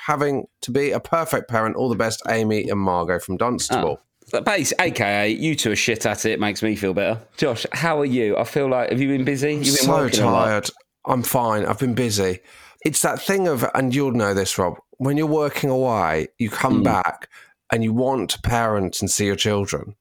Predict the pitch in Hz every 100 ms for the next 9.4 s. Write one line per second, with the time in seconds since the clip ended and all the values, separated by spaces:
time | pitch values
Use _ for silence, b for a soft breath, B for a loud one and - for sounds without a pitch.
0 | - 135 127 104 117 98 - 107 107 98
1 | - - - - - - _ _ B B
2 | B - 123 127 - b b b b -
3 | - - 139 131 - _ _ - 135 123
4 | 151 - 160 143 135 - - _ - -
5 | 143 131 110 160 123 62 - - _ _
6 | _ _ - - 135 139 127 - 151 117
7 | 147 143 123 117 127 131 123 - 107 -
8 | 117 117 113 101 104 104 104 92 95 101
9 | 82 - -